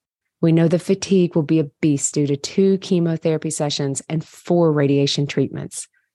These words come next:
We are prepared with every snack, all the food, and a ton of Netflix.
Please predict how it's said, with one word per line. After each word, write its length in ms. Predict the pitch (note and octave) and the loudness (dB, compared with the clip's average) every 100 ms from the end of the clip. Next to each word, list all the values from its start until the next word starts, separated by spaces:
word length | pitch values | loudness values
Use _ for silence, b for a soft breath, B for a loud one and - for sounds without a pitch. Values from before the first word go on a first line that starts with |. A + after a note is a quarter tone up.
| _ _ _ _ D#3+ | _ _ _ _ 0
We 140 | D#3+ | 2
are 80 | F3+ | 2
prepared 480 | - G#3 G3 E3+ D#3 | 0 0 2 2 2
with 160 | D3 - - | -2 -4 -4
every 320 | C#3 D#3+ A3 | -2 0 0
snack, 600 | - G#3+ F3+ E3 - - _ _ _ | 0 0 0 -2 -8 -20 _ _ _
all 160 | D3 D3 | 0 2
the 80 | G3+ | 0
food, 500 | - E3+ D#3 D3+ D#3+ _ | 2 2 2 0 -4 _
and 120 | D#3+ | -4
a 40 | D3 | -4
ton 560 | - - - D#3+ C3 C3+ | -6 -6 0 0 0 -4
of 100 | C#3+ | -6
Netflix. 840 | C#3 D3 - _ - - - - | -4 -6 -6 _ -8 -8 -10 -14